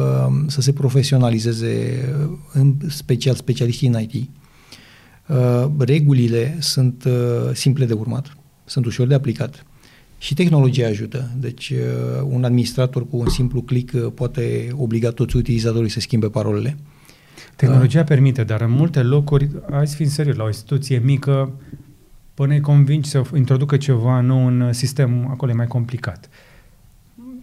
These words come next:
Speaker 2: A-, și mai am o curiozitate, dacă tot am ajuns, uh, la instituții mai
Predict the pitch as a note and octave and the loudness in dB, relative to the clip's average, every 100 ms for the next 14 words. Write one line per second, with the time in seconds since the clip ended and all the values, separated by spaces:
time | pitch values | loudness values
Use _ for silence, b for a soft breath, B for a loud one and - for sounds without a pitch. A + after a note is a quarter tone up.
0 | - - A#2 - - C#3 - - _ _ | -12 -6 -4 -4 0 0 0 -12 _ _
1 | _ - C3+ D#3+ D3 C#3+ B2+ B2 G#2+ G2+ | _ -2 2 2 2 0 0 -2 -4 -4
2 | F#2+ A2+ A2+ A2 G#2 G#2+ A2+ A2+ - G#2+ | -2 -2 0 -2 -2 0 -2 -2 -4 -4
3 | G2+ G#2 G#2+ G2+ A2 A#2+ - G#2 | -2 -2 -2 -4 -4 -4 -2 -4